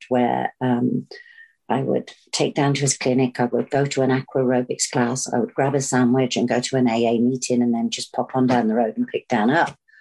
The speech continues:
So that's how I fit my A A meetings in. They fit my routine.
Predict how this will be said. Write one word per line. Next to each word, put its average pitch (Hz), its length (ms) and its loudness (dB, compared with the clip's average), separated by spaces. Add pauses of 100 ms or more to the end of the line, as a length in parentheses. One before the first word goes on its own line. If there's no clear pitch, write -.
(340)
So - 160 0
that's 208 260 2
how 156 160 2
I 135 80 0
fit - 240 -4
my 117 140 0
A 127 360 0
A - 40 -2
meetings 127 460 -2
in. - 120 -2
They 135 120 2
fit - 280 -2
my 147 200 4
routine. 135 720 0